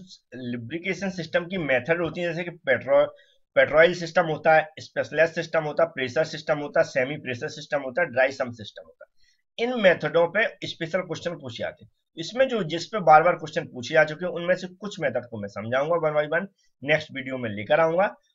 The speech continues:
तो क-, नॉर्मल introduction में हमें इस method को भी लिख देना। हमें क्या लिखना है? Introduction लिखना है, ऐसे ऊपर starting में diagram को explain करना है,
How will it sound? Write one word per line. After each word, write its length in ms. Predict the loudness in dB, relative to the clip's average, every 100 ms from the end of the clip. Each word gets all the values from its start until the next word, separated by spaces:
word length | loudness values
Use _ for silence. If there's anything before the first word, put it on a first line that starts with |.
| -16
तो 80 | -6
क-, 140 | -6
नॉर्मल 440 | -2 0 2 2
introduction 480 | 0 0 4 4 2
में 120 | 2
हमें 160 | 2 2
इस 140 | -4
method 320 | -2 -2 -2 -4
को 100 | -8
भी 140 | -4
लिख 140 | -4
देना। 300 | -2 -2 2
हमें 200 | 2 0
क्या 100 | 0
लिखना 240 | -2 0 -4
है? 100 | -4 _
Introduction 480 | -12 -4 -4 -2 -2
लिखना 180 | -2 0
है, 60 | 0
ऐसे 140 | -2
ऊपर 240 | -4 -2
starting 420 | -2 2 2 2 -4
में 100 | -6 _ _ -2
diagram 380 | 2 4 4 2
को 80 | -4
explain 360 | -4 -4 -4
करना 280 | 0 0 2
है, 240 | 0 -2